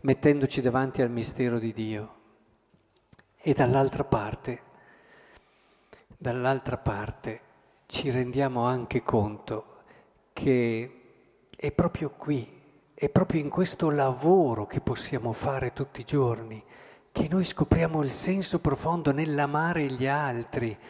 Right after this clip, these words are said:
nel capire che l'altro, dicevo, lo si fa verso se stessi, ma anche verso gli altri. L'altro è assolutamente necessario alla mia vita.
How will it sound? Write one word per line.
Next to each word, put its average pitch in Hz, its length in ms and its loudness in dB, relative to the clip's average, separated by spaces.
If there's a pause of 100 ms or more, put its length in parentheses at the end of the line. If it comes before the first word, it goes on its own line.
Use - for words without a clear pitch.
(400)
nel 175 240 8
capire 170 560 6
che 196 160 6
l'altro, 156 580 6
dicevo, 127 720 -4
lo 139 140 -2
si 127 160 -4
fa 185 180 6
verso 156 320 4
se 135 160 -2
stessi, 117 580 -6 (360)
ma 143 100 -6
anche 160 220 -4
verso 156 340 0
gli 151 140 0
altri. 120 600 -6 (440)
L'altro 165 1300 8
è - 720 6
assolutamente 214 1000 4
necessario 226 800 8
alla 208 180 12
mia 202 200 10
vita. 151 640 0